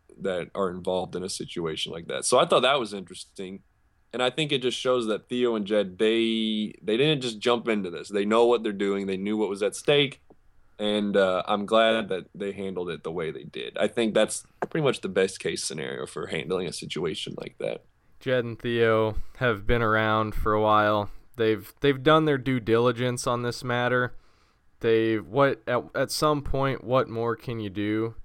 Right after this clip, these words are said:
Speaker 2: to try? You're not gonna please everybody.
Speaker 1: Yeah,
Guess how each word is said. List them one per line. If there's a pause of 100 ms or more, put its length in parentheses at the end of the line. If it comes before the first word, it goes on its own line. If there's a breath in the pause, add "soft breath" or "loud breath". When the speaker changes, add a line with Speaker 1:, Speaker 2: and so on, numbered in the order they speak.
(160)
Speaker 2:
to
try?
You're
not
gonna
please
everybody. (1600)
Speaker 1:
Yeah,